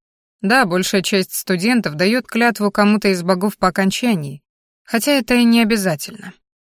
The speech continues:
Но я-то потомственный охотник и вступил в орден в тот же год, что обрёл силы, то есть в четырнадцать лет. Так что если бы Грон был враждебен, я бы учиться в академии не смог.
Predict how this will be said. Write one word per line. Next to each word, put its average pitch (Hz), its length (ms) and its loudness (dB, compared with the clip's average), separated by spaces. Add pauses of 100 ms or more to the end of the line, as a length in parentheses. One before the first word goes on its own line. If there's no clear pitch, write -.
(120)
Но 196 100 2
я-то 240 300 2
потомственный 185 680 0
охотник 185 560 -4
и - 60 -4
вступил 262 440 -2
в 180 80 -4
орден 202 340 0
в - 120 -8
тот 202 180 0
же 160 140 -4
год, 208 340 -4 (240)
что - 220 0
обрёл 208 280 2
силы, 147 440 -4 (260)
то - 100 -2
есть 254 320 -2
в - 80 -16
четырнадцать 196 720 0
лет. 151 360 -12 (420)
Так 202 200 0
что - 160 0
если 226 320 2
бы 185 140 2
Грон 202 360 4
был 202 160 4
враждебен, 185 680 0 (380)
я 233 180 2
бы 208 100 2
учиться 196 420 0
в 180 60 0
академии 190 480 2
не 175 160 -4
смог. 160 500 -6